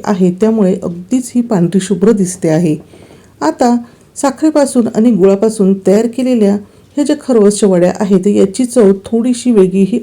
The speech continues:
आहेच, पण दोघीही अगदी चविष्ट आहे. आता यानंतर इथे गुळापासून जी आपण खरवसची वडी तयार केली आहे तर ती सुद्धा बघणार आहोत.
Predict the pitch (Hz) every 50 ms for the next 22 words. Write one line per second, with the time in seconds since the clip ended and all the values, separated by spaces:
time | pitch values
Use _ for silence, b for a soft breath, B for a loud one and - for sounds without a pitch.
0 | - - 196 190 185 196 175 180 - - - _ - 247 233 208 185 180 175 170
1 | 202 220 214 226 214 - - - 170 165 165 165 190 240 233 - 185 151 160 151
2 | - - 165 156 180 147 147 - - b b b b b b b b 285 285 330
3 | 330 311 302 269 262 269 262 240 - - 180 185 208 202 B B B B B B
4 | B 277 277 - 277 240 208 180 196 202 208 214 247 247 233 240 - 214 208 190
5 | 196 214 196 185 190 202 175 170 180 180 - b b b b b b b - -
6 | 277 277 269 285 - - - 277 254 226 202 214 214 214 202 196 202 202 208 202
7 | 190 208 - 208 196 - 196 180 180 180 - 208 208 - 214 208 208 - 254 202
8 | 190 208 226 202 220 170 165 160 175 165 156 156 175 151 151